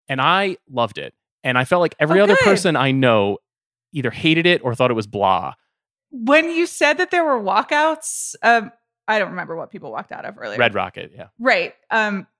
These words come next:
Speaker 2: I, I had read that there were some walkouts out of French Dispatch, and I was gonna ask, and then I was like, "No, I don't wanna know." I actually don't wanna know if Sean didn't like it or if all of these whiners are correct, but you enjoyed The French Dispatch.
Speaker 1: I did. I,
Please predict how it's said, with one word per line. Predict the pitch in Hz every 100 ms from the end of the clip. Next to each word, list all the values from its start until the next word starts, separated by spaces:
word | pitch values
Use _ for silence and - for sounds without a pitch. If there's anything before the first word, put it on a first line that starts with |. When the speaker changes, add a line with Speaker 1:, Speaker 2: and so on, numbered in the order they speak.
| _ _
Speaker 2:
I, | 233 233 226 _ _ _ _ _ _ _ -
I | 226
had | 226 208
read | 208 202
that | 208
there | 208
were | 196 208
some | 196
walkouts | 180 196 190 196
out | 190
of | 185
French | 185 196 -
Dispatch, | 190 - 226 240
and | 208
I | 196
was | 208
gonna | 214
ask, | - 208 226 247
and |
then | 220
I | 214
was | 214
like, | 196 214
"No, | 190
I | 185
don't | 196
wanna | 190 190
know." | 190 208 269 262
I | 233
actually | 220 226 240
don't | 220 214 202 202
wanna | 202 185
know | 180 196
if | 208
Sean | - 185
didn't | 190 190
like | 190 208
it | 254 247
or | 202 202 196
if | 196 196 -
all | 190 196
of | 190
these | 190 185
whiners | 180 175 190 196
are | 190
correct, | - 180 220 - -
but | 196 - -
you | 214 202
enjoyed | 180 170
The | 185
French | 147 -
Dispatch. | 104 - - - _
Speaker 1:
I | 170
did. | 202 285 180
I, | 143